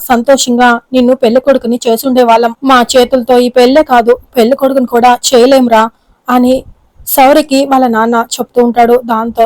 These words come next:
శౌర్య బాధపడుతూ ఉంటాడు. మరోవైపు రామలక్ష్మిని పద్మ, పార్వతి, ఆద్య ముగ్గురు కలిసి ముస్తాబు చేస్తూ ఉంటారు. ఇక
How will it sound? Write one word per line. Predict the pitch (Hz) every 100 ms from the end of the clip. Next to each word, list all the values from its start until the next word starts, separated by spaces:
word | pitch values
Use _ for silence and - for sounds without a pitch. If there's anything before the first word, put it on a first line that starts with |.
| -
శౌర్య | - 254 277 226
బాధపడుతూ | 220 208 240 226 240
ఉంటాడు. | 226 240 233 -
మరోవైపు | 285 262 247 233 226 247 240
రామలక్ష్మిని | 247 226 277 - 269 254 254 277 _ _ -
పద్మ, | 247 214 247 247
పార్వతి, | 247 226 226 233 247 247 - - _ -
ఆద్య | 247 247 220 247
ముగ్గురు | 254 240 233 285 254
కలిసి | 240 254 240 262 _ _ _ 277
ముస్తాబు | 277 - 302 285
చేస్తూ | 226 226 -
ఉంటారు. | 247 240 240 247 _ _ _ -
ఇక | 269